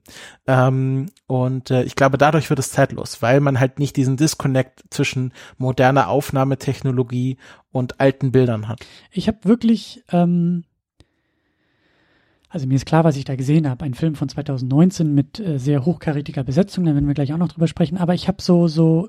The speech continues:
Speaker 2: ich sag ja, dieser Film reift in meiner Erinnerung. Wenn ich mich an den Film zurückerinnere, dann, dann muss ich mich auch sehr aktiv dran erinnern, dass ich da keine Dokumentation gesehen hab. Also da hat ja niemand
Speaker 1: Mhm.
Speaker 2: einfach mal so quasi achtzehnhundertneunzig eine Kamera nebenbei laufen lassen, sondern das ist halt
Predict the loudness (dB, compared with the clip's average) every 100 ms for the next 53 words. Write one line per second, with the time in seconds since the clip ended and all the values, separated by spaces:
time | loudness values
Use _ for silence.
0 | -8 -2 -2 0 -4 -2 -2 0 0 0
1 | 0 0 0 0 0 0 0 0 2 2
2 | 0 -2 0 0 0 -2 2 0 0 -4
3 | 0 0 -2 -12 -20 0 2 2 0 2
4 | 4 4 0 -4 -4 -4 -8 -2 -2 -2
5 | -6 -4 -2 0 0 0 -6 0 0 0
6 | -2 -4 -4 -4 -2 -2 -2 -4 -6 -10
7 | -20 _ _ -4 -2 -4 -10 -6 -4 0
8 | 2 4 2 2 0 2 2 -2 2 2
9 | 0 -2 -2 0 -4 -6 -10 -4 -2 -2
10 | -2 0 -2 -2 -8 -6 0 0 0 -2
11 | -6 -20 -8 0 2 4 2 2 2 2
12 | 0 0 2 4 2 0 -4 -4 -6